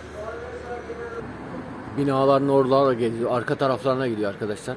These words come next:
Oradan geliyor. Aferin. Çok güzel geldi kızım be. Aferin. Arkadaşlar, eser atlatmasına rağmen kuş gerçekten güzel. Maşallah. Hoşuma gitti. Bakalım.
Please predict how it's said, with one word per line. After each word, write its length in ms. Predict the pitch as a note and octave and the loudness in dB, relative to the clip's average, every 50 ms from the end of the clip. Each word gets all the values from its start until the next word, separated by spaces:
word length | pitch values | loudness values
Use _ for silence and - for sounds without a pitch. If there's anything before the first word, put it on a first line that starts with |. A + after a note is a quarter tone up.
| - G#2+ | -6 -4
Oradan 360 | B2 A#2+ A2 B2 B2 A#2+ A2 | -4 -4 -4 -4 -6 -6 -4
geliyor. 260 | G#2+ G2 F#2+ G#2+ G#2 - A#2 | -4 -4 -4 -6 -6 -6 -4
Aferin. 500 | A#2 A2+ - - - - G#2 F#2 F2+ E2+ F2 - | -4 -4 -6 -8 -10 -10 -10 -8 -10 -10 -12 -8
Çok 260 | D#3 C#3+ - - - | -8 -8 -8 -8 -12
güzel 260 | G#2+ F#2 F#2+ F2+ F2 | -12 -8 -8 -6 -6
geldi 260 | F2 F2 D#2+ D#2+ D#2 D#2+ - | -6 -6 -8 -8 -10 -14 -16
kızım 280 | - E2+ F#2 F2+ F2 F2+ | -14 -12 -12 -10 -10 -10
be. 80 | G#2+ A2+ - - - - - - - | -10 -12 -14 -18 -20 -20 -12 -6 -4
Aferin. 380 | A2+ A2 - - - F2+ E2+ - - - - - - - - - - - - - - - - - | -4 -4 -4 -8 -12 -12 -12 -14 -18 -20 -20 -20 -20 -20 -20 -20 -20 -20 -20 -20 -20 -20 -10 -6
Arkadaşlar, 480 | A#2 A#2 A2+ C#3+ D3 D3 - - G#2 E2+ | -4 -2 0 0 0 -2 -2 -2 -2 0
eser 280 | A2 B2+ - F3+ D#3 | 0 0 4 4 4
atlatmasına 680 | D#3 D3 - - C#3+ - - D#3 D3 - E3 D3+ D3 C3+ | 4 4 0 -2 -4 -2 -2 -4 -2 -2 0 0 2 2
rağmen 180 | B2 B2 C#3 D3 | 0 0 -2 -4
kuş 220 | - C#3+ C3 - | -6 -8 -8 -2
gerçekten 520 | - C#3 A2+ - - G#2 - - C3+ B2+ A#2 | 0 0 0 0 -4 -8 -6 -6 -6 -6 -4
güzel. 200 | F#2+ G2 A2+ B2 | -4 -6 -6 -6
Maşallah. 500 | C3+ A#2 G#2+ G2+ - - F#2 F#2+ A2+ B2 - | -4 -6 -6 -6 -6 -6 -6 -6 -6 -8 -8
Hoşuma 320 | - A2 - - A#2+ A#2 G#2+ | -8 -10 -6 -4 -2 -2 -2
gitti. 300 | G2+ - - - A#2+ A#2 - - - - - - - - - - - - - - - - - - - - - - - - | -2 -4 -6 -8 -8 -8 -10 -14 -20 -20 -20 -20 -20 -20 -20 -20 -20 -20 -20 -18 -18 -18 -18 -18 -18 -18 -18 -14 -8 -6
Bakalım. 320 | C3 B2+ - - G2 G#2+ | -6 -4 -4 -4 -6 -6